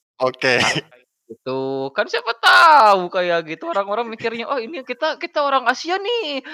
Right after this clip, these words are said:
Speaker 2: Kita, kita orang-orang yang tertutup nih. Kita harus,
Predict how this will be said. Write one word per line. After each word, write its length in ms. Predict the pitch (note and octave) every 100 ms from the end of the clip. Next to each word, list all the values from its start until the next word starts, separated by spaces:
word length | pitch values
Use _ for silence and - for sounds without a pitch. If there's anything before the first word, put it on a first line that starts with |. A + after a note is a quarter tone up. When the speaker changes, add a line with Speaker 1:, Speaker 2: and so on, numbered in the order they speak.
| D#4
Speaker 2:
Kita, 300 | - C4 A4
kita 240 | - - A4
orang-orang 720 | C#4+ C#4 C4+ A#3 B3+ B3 A#3+ A#3+
yang 60 |
tertutup 500 | A#3 A#3+ E4 - A#4+ F#4
nih. 180 | E4 C4
Kita 240 | - C#4+
harus, 320 | D4+ B3+ B3+